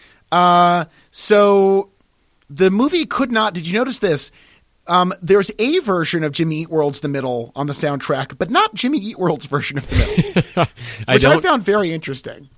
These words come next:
Speaker 2: I don't know this musical scene well enough to, like, you keep, I keep lying to you every time you're like, "Whoa,
Speaker 1: Hold
Speaker 2: the
Speaker 1: on.
Speaker 2: soundtracks rip."
Speaker 1: They say it's the original version, but it really didn't sound like it.
Speaker 2: I do not know. You're the, I'm, unfortunately, I know I'm your co-host, but I'm the wrong person to be talking to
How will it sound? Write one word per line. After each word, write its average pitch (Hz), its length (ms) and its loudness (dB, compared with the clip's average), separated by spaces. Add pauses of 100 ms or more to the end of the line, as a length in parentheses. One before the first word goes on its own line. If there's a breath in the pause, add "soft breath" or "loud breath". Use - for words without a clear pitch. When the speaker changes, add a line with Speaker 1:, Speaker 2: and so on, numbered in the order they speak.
Speaker 2:
I 120 100 -2
don't 151 280 2
know 127 240 4
this 113 200 -4
musical 104 340 -6
scene 92 280 -6
well 92 240 -6
enough 90 400 -8 (180)
to, - 280 -8
like, 98 220 -6
you 107 100 -6
keep, - 340 -8
I 110 120 0
keep 151 200 -2
lying 92 400 0
to - 140 -12
you 90 100 -6
every 101 160 0
time 110 160 -2
you're 98 120 -2
like, 90 120 -2
"Whoa, 87 220 -6
Speaker 1:
Hold 196 140 2
Speaker 2:
the 285 40 4
Speaker 1:
on. 165 80 2
Speaker 2:
soundtracks 127 480 -2
rip." 113 400 -2
Speaker 1:
They 190 160 2
say 285 380 0
it's 247 120 -8
the 196 120 -4
original 196 380 -2
version, 185 360 -4
but 156 120 -4
it 143 80 -12 (100)
really 285 200 0
didn't 208 260 -4
sound 185 420 -2
like 123 240 -12
it. - 260 -20
Speaker 2:
I 104 140 0
do 104 240 -4
not 101 260 -4
know. 101 220 -2
You're 95 160 -4
the, 95 240 -2
I'm, 101 240 -4
unfortunately, 110 680 0
I 98 100 0
know 101 200 2
I'm 104 160 2
your 98 100 -2
co-host, 110 600 0
but 104 100 0
I'm 92 120 0
the 92 80 0
wrong 90 400 0
person 90 360 -4
to 85 60 -4
be 82 80 -4
talking 87 360 -6
to 90 300 -2